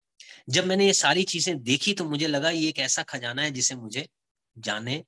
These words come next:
नहीं देना चाहिए अपने जीवन से। मैं भाग्यशाली हूं, मुझे ये मिल गया है और इसे मैं हमेशा के लिए पकड़ के अपने पास रखना चाहता हूं।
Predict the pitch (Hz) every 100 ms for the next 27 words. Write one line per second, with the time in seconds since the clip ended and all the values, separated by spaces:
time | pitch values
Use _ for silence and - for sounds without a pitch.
0 | - 104 101 95 165 131 117 113 - -
1 | 120 107 - 107 98 101 104 - - -
2 | - - 127 110 123 147 143 117 139 170
3 | 151 131 131 127 120 110 147 135 117 160
4 | - - - 139 - 156 135 113 131 175
5 | 156 147 135 - 123 113 113 110 98 98
6 | - - 101 - 98 101